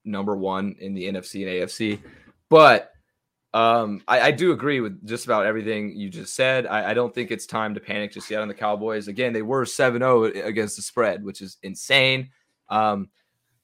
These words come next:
although this was the first time I bet on a Cowboys spread all year, and I took Broncos plus ten, so that was nice. Although I had the Cowboys money line in a parlay, which was the only leg that lost.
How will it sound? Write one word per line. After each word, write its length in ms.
although 340
this 240
was 260
the 100
first 340
time 400
I 100
bet 300
on 120
a 40
Cowboys 480
spread 280
all 200
year, 440
and 80
I 60
took 240
Broncos 420
plus 280
ten, 280
so 280
that 100
was 160
nice. 380
Although 520
I 160
had 260
the 80
Cowboys 480
money 320
line 380
in 140
a 40
parlay, 800
which 200
was 120
the 140
only 340
leg 380
that 120
lost. 600